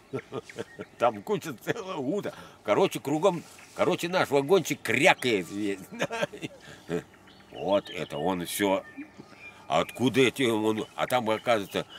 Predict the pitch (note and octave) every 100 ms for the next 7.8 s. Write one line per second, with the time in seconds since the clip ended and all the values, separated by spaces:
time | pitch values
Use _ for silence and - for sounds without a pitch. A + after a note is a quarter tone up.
0 | - - F2 F2+ G#2+ A#2 B2 - C#3 A#2
1 | D#2+ F2+ A2+ A2 - G#2+ G#2+ A#2 D3+ B2
2 | - C3+ - - A#2 C#3 C#3 - - -
3 | - F3+ D#3 E3+ E3 E3 - D3+ F3 D#3
4 | C#3+ G#2 G2 F#2 F#2 F2+ D#2+ C2+ - -
5 | - F2+ - B2+ D3+ G3 E3+ G2+ F2 D#2+
6 | C2 - - - - - G2 C3 A#2 F#2
7 | D3+ D3+ A#2+ G#2+ - G#2 F2